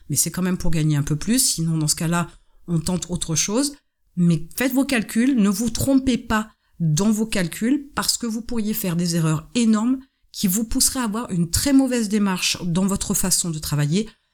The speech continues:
et par ricochet de mauvais résultats qui pourraient vous faire fermer boutique et aller sur un échec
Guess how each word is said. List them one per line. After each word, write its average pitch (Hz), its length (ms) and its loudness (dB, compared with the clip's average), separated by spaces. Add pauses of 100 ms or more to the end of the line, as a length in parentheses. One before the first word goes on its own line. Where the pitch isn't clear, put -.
(200)
et 185 100 0
par 196 160 0
ricochet 175 600 -2
de 175 240 2
mauvais 226 320 4
résultats 156 540 0 (240)
qui - 100 -4
pourraient 180 300 2
vous 175 100 -4
faire 175 300 -2
fermer 160 280 2
boutique 151 380 -2
et 185 140 2
aller 175 160 2
sur 165 240 0
un 160 80 2
échec 196 520 -2